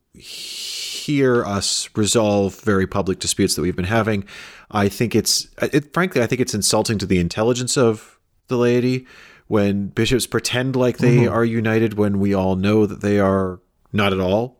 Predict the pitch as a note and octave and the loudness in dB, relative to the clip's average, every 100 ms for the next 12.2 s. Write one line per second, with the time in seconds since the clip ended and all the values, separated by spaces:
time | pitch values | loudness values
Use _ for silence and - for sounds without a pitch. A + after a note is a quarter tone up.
0 | _ - B2+ B2 C3 C#3 C#3+ C3+ D3+ D3+ | _ -4 0 0 0 -2 -4 -2 0 0
1 | D3 A#2+ B2 G2 G2 A2 F#2 D#2 G#2 A#2+ | -2 0 0 0 0 2 0 0 2 2
2 | G#2 A2+ A2+ A2 G#2+ A#2+ A2 - A2 C3+ | 2 2 2 0 0 0 0 0 0 0
3 | C3 G#2+ F#2 F#2 F2+ - - - - - | -2 2 2 2 -2 -6 -18 -20 -20 -8
4 | D#3+ E3+ G#2+ F#2+ G2 G2 G#2+ - - B2+ | -2 0 0 0 0 0 0 -2 0 2
5 | C3 B2+ A#2+ - F#3 C#3 A#2 A#2+ B2 B2 | 2 2 0 2 2 2 0 0 2 2
6 | B2 B2+ C#3 A#2+ - C3+ G#2+ C3+ B2+ A2 | 2 2 0 0 0 2 2 2 2 2
7 | G#2+ G#2 F2+ G#2 F#2 E2+ F#2 G#2+ G#2+ G#2+ | 2 0 -2 -4 -2 0 2 4 4 4
8 | G#2 F2+ G2 F#2+ F2 - - - _ F#2 | 2 0 0 0 -2 -8 -20 -20 _ -4
9 | G#2+ A#2+ - G#2 - F#2+ E2 F#2+ - F2+ | -2 -2 -2 -2 0 0 0 0 0 2
10 | F2+ E2+ E2 E2 - G#2 G#2 A2 F#2+ - | 2 2 0 -4 -4 0 2 2 0 0
11 | G2+ G2 F2+ F#2 - _ _ - - - | 2 2 2 0 -4 _ _ -14 -8 0
12 | F2+ E2 | 0 2